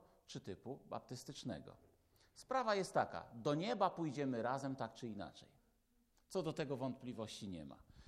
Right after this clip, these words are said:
Ale jak budujemy Kościół tutaj na tej ziemi, to już jest pytanie.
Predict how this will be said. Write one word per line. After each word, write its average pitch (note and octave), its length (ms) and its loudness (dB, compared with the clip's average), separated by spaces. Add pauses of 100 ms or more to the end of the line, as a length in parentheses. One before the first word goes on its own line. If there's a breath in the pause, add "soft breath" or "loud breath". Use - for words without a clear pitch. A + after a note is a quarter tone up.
(140 loud breath)
Ale A2+ 180 4
jak A#3 240 4
budujemy A#2+ 540 2
Kościół A2 440 -8
tutaj A2+ 400 -2
na G2+ 120 -4
tej G#2+ 180 -6
ziemi, G#2+ 420 -4 (420 soft breath)
to C#3+ 120 2
już G#2 320 -4
jest C3+ 220 -10
pytanie. B2+ 460 -6